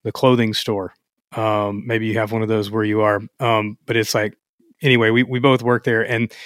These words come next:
for whatever reason, The Gap had a, a women's t-shirt that was the cover of Ghost in the Machine. And my wife just thought it looked cool and she bought it. And, and I always thought it was cool when she wore it, um, even though she doesn't even know who,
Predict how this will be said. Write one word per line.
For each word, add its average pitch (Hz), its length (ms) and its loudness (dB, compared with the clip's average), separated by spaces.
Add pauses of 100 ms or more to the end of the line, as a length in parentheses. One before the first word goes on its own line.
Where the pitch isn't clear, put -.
(160)
for 143 120 4
whatever 220 240 8
reason, 156 300 6
The 120 80 4
Gap 143 380 4
had 127 420 -2 (180)
a, 120 220 -2 (180)
a 127 120 0
women's 135 400 2
t-shirt 135 560 2
that 120 240 -2
was 117 400 -4 (200)
the 123 160 -2
cover 135 420 2
of 101 120 -4
Ghost 120 300 0
in 123 60 0
the 113 60 0
Machine. 113 280 -2
And 113 100 -2
my 101 80 -2
wife 117 240 2
just - 160 -8
thought 107 140 0
it 107 80 -6
looked 117 180 -2
cool 107 220 -4
and 101 80 -6
she - 100 -8
bought 110 240 0
it. 104 140 -4
And, 104 120 -10 (400)
and 113 140 -2
I 117 60 4
always 117 240 4
thought 110 180 2
it 107 60 -6
was 104 100 -6
cool 117 300 2
when 107 100 -2
she 110 160 -6
wore 110 280 2
it, 104 120 0 (140)
um, 107 280 -6
even 120 200 0
though 113 140 2
she 110 340 -2 (920)
doesn't 117 280 2
even 110 180 2
know 110 200 2
who, 104 260 -2